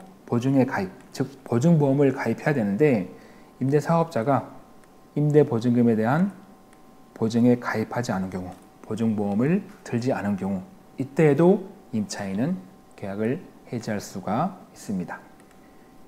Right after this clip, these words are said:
임대사업자인 집주인분들은 당연히 주의를 하셔야겠죠. 자, 이제 끝으로 지금까지 설명드린 것처럼 각 갱신 임대차 계약별로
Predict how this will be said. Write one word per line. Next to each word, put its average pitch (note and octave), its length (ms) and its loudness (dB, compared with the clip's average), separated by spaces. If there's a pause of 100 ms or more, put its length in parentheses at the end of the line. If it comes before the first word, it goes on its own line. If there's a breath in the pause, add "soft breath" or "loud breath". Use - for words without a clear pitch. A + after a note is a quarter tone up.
(120)
임대사업자인 A#2 840 -2
집주인분들은 G#2 760 -2 (240)
당연히 G#2 520 -2 (280)
주의를 A2+ 500 -2
하셔야겠죠. G#2+ 800 -6 (1040)
자, A#2+ 220 -2
이제 A#2+ 220 2
끝으로 C#3+ 840 6 (440)
지금까지 D#3+ 500 2
설명드린 D#3 480 2
것처럼 A#2+ 540 -2 (260)
각 - 440 -2
갱신 C3+ 480 0
임대차 A#2 540 0
계약별로 G#2 800 -2